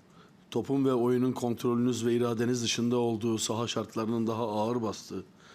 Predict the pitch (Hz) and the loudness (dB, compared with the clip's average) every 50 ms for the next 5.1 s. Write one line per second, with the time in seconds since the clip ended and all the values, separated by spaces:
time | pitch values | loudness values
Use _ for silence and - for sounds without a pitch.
0 | - - - - - 151 143 117 101 - 110 101 95 98 113 160 185 185 - - | -20 -20 -8 -2 0 2 2 2 0 -2 -4 -4 -2 -2 -2 -4 -4 -8 -12 -20
1 | - - - - - - - - - - - - - - - - - - - _ | -20 -20 -20 -20 -20 -20 -20 -20 -20 -20 -20 -20 -20 -20 -20 -20 -20 -20 -20 _
2 | - - 143 151 151 - 120 107 107 135 180 - - - - - - - - - | -2 -2 -2 -2 0 0 0 0 0 0 -2 -4 -8 -16 -20 -20 -20 -20 -20 -20
3 | - - - - - - - - - - - - - - - - 87 87 95 101 | -20 -20 -20 -20 -20 -20 -20 -20 -20 -20 -20 -20 -20 -20 -20 -16 -16 -14 -6 0
4 | 147 190 185 139 - - 123 117 117 113 90 - 113 107 104 101 - - - 104 | 2 2 2 2 0 0 0 0 0 -2 -2 -4 -4 -4 -4 -6 -6 -6 -4 -4
5 | 98 87 | -6 -6